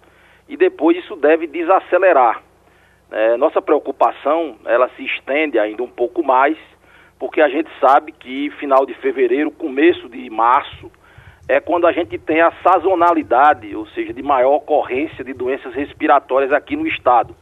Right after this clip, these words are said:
E a gente, então, tem, é, aí uma incerteza de como vão se comportar, é, esses vírus, né? Que a gente agora tem que falar de mais de um vírus. A gente tem que falar da Ômicron, é, agora tem, temos que falar na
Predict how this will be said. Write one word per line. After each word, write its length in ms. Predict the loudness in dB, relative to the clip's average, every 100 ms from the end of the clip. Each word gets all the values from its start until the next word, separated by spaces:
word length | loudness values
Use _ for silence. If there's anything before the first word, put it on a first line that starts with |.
| -20 -20 -20 -20 -20 -8
E 160 | 0
a 80 | 0
gente, 320 | 0 -4 -6 -8
então, 560 | -6 -2 -2 -2 -8 -6
tem, 480 | -6 -4 -6 -10 -14 _
é, 340 | -10 -4 0 2
aí 240 | 2 -2
uma 160 | -4 -4
incerteza 760 | -4 -2 -2 -2 -6 0 0 0
de 100 | -6
como 280 | -4 -2
vão 140 | -2 -4
se 100 | -6
comportar, 880 | -6 -2 0 -2 -2 0 2 2 -4 _ _ -20 -20 -12 -2
é, 160 | 0 0
esses 260 | -2 -10 -10
vírus, 340 | -8 -6 -6 -10 -14
né? 260 | -12 -12
Que 140 | -2 -2
a 60 |
gente 200 | -2 -2
agora 260 | 0 2 0
tem 160 | -2
que 80 | -4 0
falar 300 | 4 4 2
de 80 |
mais 300 | 0 0 0
de 60 | -2
um 120 | -12
vírus. 360 | -12 -12 -10 -10
A 60 | -10
gente 160 | -12
tem 160 | -10 -12
que 80 | -4
falar 500 | 0 2 2 2 -2 _ -20 -20 _
da 160 | 2 4
Ômicron, 600 | 4 2 0 -2 -2 -4 -12 -20 -20 _
é, 240 | 0 2 4
agora 260 | 4 2
tem, 200 | 2 -2 -2
temos 260 | 0 0 -2
que 120 | -8
falar 320 | 0 4 4
na 140 | 2